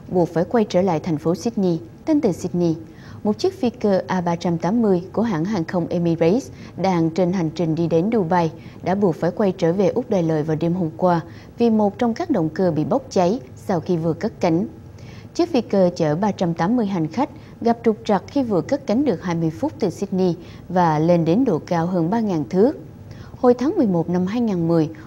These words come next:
một vụ nổ động cơ giữa không trung của chiếc A ba trăm tám mươi đã khiến cho hãng hàng không Qantas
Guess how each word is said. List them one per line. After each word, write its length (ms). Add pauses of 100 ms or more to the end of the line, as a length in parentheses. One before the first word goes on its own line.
(100)
một 200
vụ 120
nổ 220
động 200
cơ 320 (220)
giữa 200
không 240
trung 360
của 280
chiếc 300 (240)
A 140
ba 160
trăm 200
tám 260
mươi 200 (280)
đã 100
khiến 300
cho 120
hãng 260
hàng 200
không 300
Qantas 540